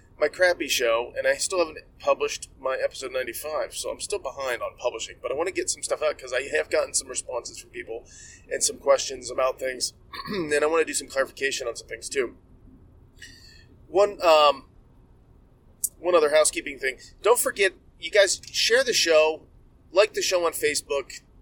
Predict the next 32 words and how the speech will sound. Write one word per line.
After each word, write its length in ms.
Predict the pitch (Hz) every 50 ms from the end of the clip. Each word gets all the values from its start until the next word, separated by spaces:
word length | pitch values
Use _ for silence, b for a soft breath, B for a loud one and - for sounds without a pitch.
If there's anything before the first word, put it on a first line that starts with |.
| - - - -
give 160 | - 226 226 -
me 100 | - 196
a 60 | 180
Facebook 480 | - - 170 160 - - 165 156 -
rating, 200 | 156 156 156 156
give 140 | 151 - 165
me 80 | 170 165
an 60 | 143 -
iTunes 520 | 139 151 151 147 - 160 156 147 143 -
rating, 400 | 147 147 143 139 135 139 127 B B B B B B -
and 120 | 143 143
don't 180 | - 202 214 208
forget 300 | - 247 226 214 196 -
to 80 | 185
use 240 | 180 175 180 175 170
the 200 | - 160 - 156
Amazon 380 | 151 151 151 147 147 147 147 143
affiliate 420 | 143 - - 196 180 160 143 117
link. 180 | 117 113 - - -
Now, 160 | 131 127 139
one 160 | 160 190 214
thing 160 | - 226 220 196
I 60 | 185
did 260 | 180 185 190 190 165
do 280 | - 160 160 156 151 -
in 160 | 139 139 131
my 100 | 127 127
latest 400 | 131 147 165 180 175 180 - - _ _ _ - -
episode 460 | 160 - - 160 - - 160 156 147
number 200 | 151 147 151 147
ninety-four 600 | 143 143 147 143 139 135 - - 143 151 151 147
post 500 | - - 143 131 127 131 127 - -